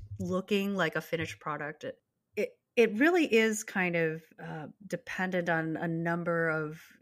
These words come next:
uh, variables where you need to get it beyond the M V P proof of concept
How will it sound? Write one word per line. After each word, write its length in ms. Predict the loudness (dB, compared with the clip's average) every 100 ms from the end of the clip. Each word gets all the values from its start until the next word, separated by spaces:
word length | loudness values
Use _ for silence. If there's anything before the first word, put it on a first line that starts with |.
| -10
uh, 180 | -6 -6
variables 680 | -2 2 4 4 4 2 4
where 120 | 4
you 200 | 6 4
need 380 | 2 4 4 4
to 500 | 0 6 6 6 2 -4 -16 -16 -18 -2
get 160 | 4 6
it 160 | 6 4
beyond 600 | 0 6 6 8 4 4
the 120 | 4
M 140 | 4
V 140 | 4 0
P 220 | 0 -4
proof 300 | 0 -2 -2
of 140 | -8
concept 560 | -2 -4 -2 -6 -6